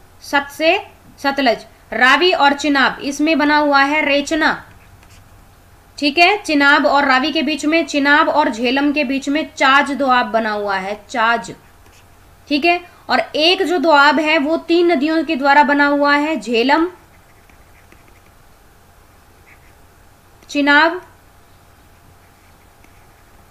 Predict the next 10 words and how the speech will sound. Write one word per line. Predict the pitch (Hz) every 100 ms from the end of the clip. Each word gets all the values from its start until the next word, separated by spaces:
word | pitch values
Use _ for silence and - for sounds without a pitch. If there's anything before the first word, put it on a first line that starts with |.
| - - - - - _ _ - - -
और | - 277
सिंधु | - 311 302 330
नदी। | 302 269 233 175 - - - _ _ - _ - - _ _
इस | 311 311
दोआब | 269 311 311 -
का | 339
नाम | 330 294 285 302
है | 277 285 349
सिंधु | - 294 294 311 330
सागर। | 320 302 254 247 262